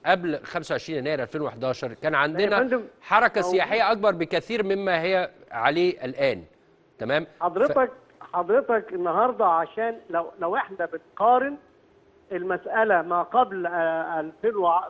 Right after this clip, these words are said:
Speaker 2: ما قبل ألفين وحداشر وبعد ألفين وحداشر، آه، ما قبل ألفين وحداشر كانت المنتجات السياحية متواضعة، ولذلك كنا احنا اوريدي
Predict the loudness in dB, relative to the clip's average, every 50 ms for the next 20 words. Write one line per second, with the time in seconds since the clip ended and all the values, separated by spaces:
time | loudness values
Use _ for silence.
0 | -4 -4 -6 -4 -2 -2 -2 0 -2 -4 -4 -4 -6 -8 -6 -6 -6 -2 2 2
1 | 2 2 2 -2 -8 -8 -4 0 2 2 2 2 -2 -14 -14 -12 -10 -8 -8 -6
2 | -2 -2 -2 0 0 -2 -4 -4 -6 _ _ _ _ _ _ _ _ _ _ _
3 | _ _ _ _ _ _ -2 2 4 4 4 4 4 2 0 -2 -2 0 2 4
4 | 4 4 4 4 4 4 4 2 -2 -2 -2 -4 -6 -4 -4 -4 -2 -4 -4 -4
5 | -4 -2 -2 0 0 -2 -4 -6 -4 -4 -4 -2 -2 -2 -4 -6 -6 -6 -6 -4
6 | -6 -6 -4 -2 -2 2 2 2 2 0 -4 -8 _ 0 2 2 2 0 0 0
7 | 2 2 2 2 0 -2 -10 -20 -20 -20 _ _ _ _ _ _ _ _ _ _
8 | _ -4 2 2 4 6 6 8 8 10 8 8 8 6 6 6 6 6 4 0
9 | -2 -4 -6 -6 -6 -6 -6 -6 -8 -10 -10 -10 -8 -8 -8 -8 -8 -8 -8 -8
10 | -6 -6 -4 -4 -4 -4 -6 -10 -14